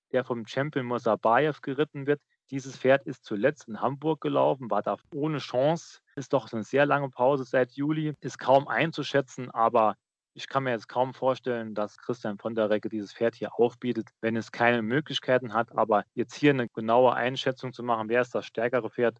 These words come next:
fällt sehr schwer. Normalerweise, wenn alles gerade kommt, machen die Kölner Pferde dieses Rennen unter sich aus, aber wir haben schon genug Überraschungen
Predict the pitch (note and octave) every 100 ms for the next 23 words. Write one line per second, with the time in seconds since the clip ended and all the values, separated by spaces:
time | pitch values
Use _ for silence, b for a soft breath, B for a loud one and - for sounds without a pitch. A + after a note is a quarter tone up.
0 | - C3 C3 - - G2 F#2 - C3 D3
1 | D3+ A2+ A2 A#2+ D#3+ C3+ A#2+ B2+ A2+ A2
2 | - B2 C3+ A#2 - A2 A#2+ D3+ - C3
3 | C3 B2 _ _ _ A2 A2 B2+ G#2+ G2
4 | - A#2+ B2 A2 - A#2+ B2+ G2+ A2 G#2
5 | G2+ A2+ A#2 B2 A#2+ G2+ - C#3 - A#2+
6 | A#2 - A2+ A2+ G#2 A#2 A#2 B2+ B2+ -
7 | A#2 G#2 A#2 A2+ B2 G#2 F#2+ G#2 G#2+ G2+
8 | F#2